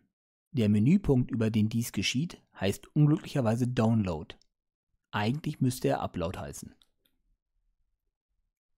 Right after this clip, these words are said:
Nach dem so hochgeladenen Programm startet der Baustein neu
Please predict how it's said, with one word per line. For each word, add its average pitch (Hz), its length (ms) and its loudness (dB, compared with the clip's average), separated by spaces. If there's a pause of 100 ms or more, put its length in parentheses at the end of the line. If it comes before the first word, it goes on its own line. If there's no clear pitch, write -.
(680)
Nach 120 200 0
dem 120 220 2
so 170 240 6
hochgeladenen 135 720 2
Programm 107 520 0
startet 117 440 -4
der 104 100 -2
Baustein 95 500 -2
neu 101 280 0